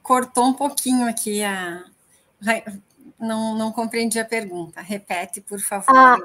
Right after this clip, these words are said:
Speaker 2: a minha pergunta é: o que
Speaker 1: Ah.
Speaker 2: está vivo agora na Cirilei?
Speaker 1: É, o que está vivo na Cirilei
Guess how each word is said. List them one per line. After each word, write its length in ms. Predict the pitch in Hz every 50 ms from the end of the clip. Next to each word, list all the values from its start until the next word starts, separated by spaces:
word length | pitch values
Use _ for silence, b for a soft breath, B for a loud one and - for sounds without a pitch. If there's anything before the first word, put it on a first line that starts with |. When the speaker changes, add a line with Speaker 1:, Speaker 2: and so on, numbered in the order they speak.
| - - - 262
Speaker 2:
a 40 |
minha 200 | 262 285 302 330
pergunta 640 | 320 320 349 302 294 226 254 311 359 403 415 403 381 339 294
é: 260 | 262 233 208 196 - -
o 120 | - 262
que 200 | - - - -
Speaker 1:
Ah. 60 | 381
Speaker 2:
está 300 | 480 480 - - 440 392
vivo 720 | 370 311 269 240 254 262 285 262 220 220 226 220 214 - -
agora 800 | - 277 311 302 247 214 220 226 240 269 294 269 240 220 202 214 -
na 280 | 254 247 247 247 254 262
Cirilei? 640 | 262 - - 285 247 269 240 214 202 - - 214 190 _ _ _ _ _ _ _ _ _ _ _ _ _ _ _ _ _ _ _ _ _ _ _ _ _ _ _ _ _ _ _ _ _ _ _ _ _ _ _ _ _ _ -
Speaker 1:
É, 720 | 214 208 202 202 202 202 202 196 196 190 185 185 180 - _ _ _ _ _ _ _ _ _ _ _ _ _ _ - - _ _ _ _ _ _ _ _ _ _ _ _ _ _
o 100 | - 226
que 200 | 226 - - 247
está 340 | 247 - - - 320 311 302
vivo 460 | 254 220 196 208 208 233 240 254 262
na 200 | 247 226 220 226
Cirilei 840 | 240 - - 262 214 233 226 196 190 190 185 190 190 220 247 285 285